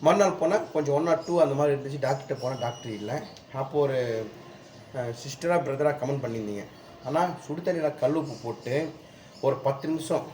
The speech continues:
கால் அப்படியே வச்சுட்டு கொஞ்சம் ரெஸ்ட் எடுங்க, இல்லாட்டி தூங்குங்கன்னு" இருந்தாங்க. அதே மாதிரி சுடு தண்ணி, நல்ல சுடு தண்ணியில வந்து இவ்வளோ கல் உப்பு போட்டு கால் ரொம்ப நேரம் வச்சிருந்தேன், வச்சுட்டு தூங்கிட்டேன் நான். எந்திரிச்சு பார்த்தா ஒண்ணுன்னு சொல்ல ஃபீவர் இல்ல, ஃபீவரே இல்ல.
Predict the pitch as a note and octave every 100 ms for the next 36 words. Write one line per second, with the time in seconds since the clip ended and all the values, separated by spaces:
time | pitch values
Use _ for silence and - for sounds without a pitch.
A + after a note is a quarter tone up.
0 | - - - C#3+ C#3+ A#2+ D3 D3+ C#3 -
1 | E3 A#2+ A#2 - C#3 A2+ A2+ A#2 B2+ C3+
2 | B2+ A2+ G#2 F#2+ F#2+ B2 - - - -
3 | G#2 C3 D#3 C3+ C#3+ - D3+ D3+ C#3 A#2+
4 | C3+ E3 D3 C#3 C3+ B2+ A#2+ A#2 C#3 C3+
5 | A2+ G#2 - - - - C3 D3+ C#3 C#3+
6 | D3+ D3 G#2 - - - - C#3 C3 -
7 | F#3 - - - C3 C3 B2+ B2 B2+ C3
8 | B2+ C3 C#3+ A#2 - G#2+ F#2 - - -
9 | - C#3 D3 D3 D3 C3+ G#2+ G2+ F2 -
10 | - - - B2+ E3 E3 B2+ A#2 - D#3+
11 | - - - - C3+ D#3+ D3 C3+ C#3 C3+
12 | B2 G2+ F#2 - - - - - - -
13 | - - - G3+ F#3 A#2